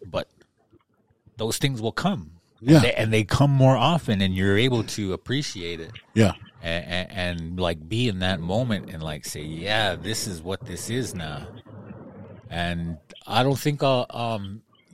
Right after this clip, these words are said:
Speaker 1: y-, you just don't get tired of,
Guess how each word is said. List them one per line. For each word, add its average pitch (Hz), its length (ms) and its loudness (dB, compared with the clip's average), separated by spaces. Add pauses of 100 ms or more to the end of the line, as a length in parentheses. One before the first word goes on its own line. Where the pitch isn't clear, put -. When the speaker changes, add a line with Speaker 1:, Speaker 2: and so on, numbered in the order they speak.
Speaker 1:
y-, 131 180 -10
you 120 120 -8
just 127 260 -4
don't 143 260 0
get 139 200 0
tired 127 480 -2 (140)
of, 107 600 -4